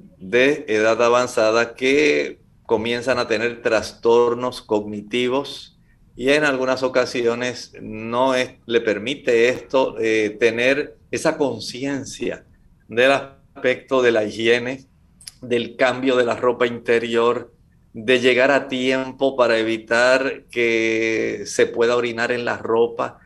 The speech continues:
Esa, esa permanencia, tanto de la misma orina como de materia fecal, puede facilitar que esto se desarrolle.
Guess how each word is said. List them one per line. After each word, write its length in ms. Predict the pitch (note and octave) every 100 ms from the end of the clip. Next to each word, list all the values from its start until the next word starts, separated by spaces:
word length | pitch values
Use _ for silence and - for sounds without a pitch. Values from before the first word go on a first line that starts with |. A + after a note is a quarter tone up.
| _ _ _ _ _
Esa, 720 | C#3 C#3+ - F#3 F3+ F3 F3 - -
esa 240 | D3 E3 E3+
permanencia, 920 | E3+ D#3 C3 C#3 D3 C3+ - F#2 F2 - _ _ _ _ - _ -
tanto 400 | - D3 F3+ G#3
de 80 | F3+
la 100 | C#3+
misma 300 | C#3 D#3 E3+
orina 500 | A#2 B2+ A#2 F#2+ - _ - _ _
como 520 | A#2+ C#3 F3 F#3 E3+
de 500 | B2 A#2 C3 D3+ D#3+
materia 460 | C3+ A#2 B2 C3 D3
fecal, 580 | D#3+ D#3 C3 A#2+ C3+ - -
puede 220 | A#2+ C3
facilitar 720 | C3+ C3 C#3+ C#3+ C#3+ C3 A#2+ -
que 200 | A#2 -
esto 280 | A#2 A#2 A2+
se 160 | -
desarrolle. 540 | G2 G2+ F2 E2 E2